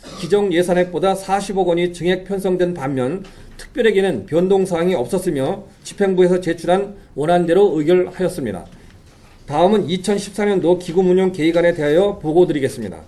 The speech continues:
이천십사 년도 기금 운용 계획안 총 규모는 통합관리기금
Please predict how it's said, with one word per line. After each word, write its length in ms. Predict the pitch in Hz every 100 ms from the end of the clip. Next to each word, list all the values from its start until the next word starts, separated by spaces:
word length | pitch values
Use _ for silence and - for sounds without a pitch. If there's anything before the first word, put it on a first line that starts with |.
| - - - -
이천십사 560 | 165 175 208 208 - 208
년도 260 | 190 185 185
기금 320 | 170 180 185
운용 200 | 185 185
계획안 400 | 160 165 180 180
총 240 | 226 226
규모는 560 | 180 190 165 135 190 208 - - -
통합관리기금 1000 | 233 233 214 202 180 175 202 196 196